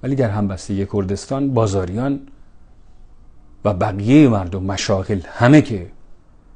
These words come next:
اعتصاب کردن با این دلیل نبود. حس همبستگی، نوع دوستی، همزادپنداری که بسیار مهم هست، پرقدرتی و این رو ما باید تقویت بکنیم.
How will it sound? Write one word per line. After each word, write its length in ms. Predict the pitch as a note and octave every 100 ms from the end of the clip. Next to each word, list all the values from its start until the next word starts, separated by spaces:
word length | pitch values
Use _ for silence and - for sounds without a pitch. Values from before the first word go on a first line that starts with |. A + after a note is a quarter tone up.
| -
اعتصاب 480 | G2+ G2 F#2+ - F2
کردن 480 | - E2 F#2 B2 D3 - - - - - - - - -
با 120 | - F2
این 100 | F2+
دلیل 300 | F#2 G2 A2
نبود. 320 | B2+ - - - - - - - - - - -
حس 320 | C#3 - -
همبستگی، 1120 | C3+ - G2 F#2+ F2 - - G2 F#2 G2+ C#3 C#3+ - - - - - - - - - - - - - A2
نوع 320 | G#2+ G#2+ G#2 A#2+
دوستی، 600 | G2+ F#2 - - D3+ C#3+ - - - - - - - -
همزادپنداری 1000 | - G2+ F2+ D#2+ C#2+ - F2 D#2+ D#2 C#2+ - - -
که 100 | -
بسیار 360 | F2 - G2 D#2
مهم 260 | D2 F2+
هست، 520 | D2+ G2 - - - - -
پرقدرتی 580 | - F2 - - D#2+ -
و 80 | - -
این 140 | A#2
رو 100 | F2+
ما 120 | E2
باید 180 | D#2+ D2+
تقویت 440 | - - G2+ - -
بکنیم. 320 | - -